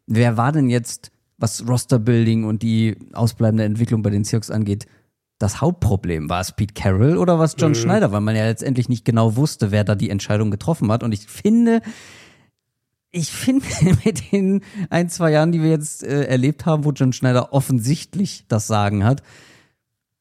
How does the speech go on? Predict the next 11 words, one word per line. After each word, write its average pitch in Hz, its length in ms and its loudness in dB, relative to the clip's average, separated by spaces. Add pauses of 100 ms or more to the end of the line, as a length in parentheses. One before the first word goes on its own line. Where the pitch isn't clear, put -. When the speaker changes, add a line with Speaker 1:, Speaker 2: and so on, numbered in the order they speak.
(120)
Speaker 1:
meine 175 440 2
Vermutung 180 520 2
liegt 151 200 -4
nahe, 147 300 4
dass 147 320 -2
Pete - 220 -4
Carroll 156 280 2
da 143 120 2
doch 147 300 -4
relativ 143 380 0
viel 131 480 0